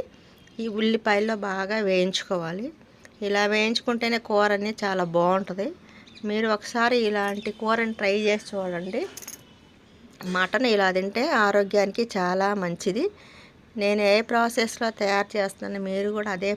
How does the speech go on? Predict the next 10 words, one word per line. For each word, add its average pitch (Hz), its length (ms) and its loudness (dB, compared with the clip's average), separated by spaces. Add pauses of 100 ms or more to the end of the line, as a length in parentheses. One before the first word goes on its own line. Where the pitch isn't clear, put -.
ప్రాసెస్లో 180 500 -4 (140)
తయారు 170 320 0
చేయండి. 160 440 -4 (720)
ఇప్పుడైతే 247 420 4 (120)
మనకి 208 280 -2 (640)
ఈ 202 40 2 (160)
పచ్చిమిర్చి, 233 720 -2
ఉల్లిపాయలు 208 420 2
అవన్నీ 185 360 -2 (340)
వేగిపోయినాయి. 196 720 -2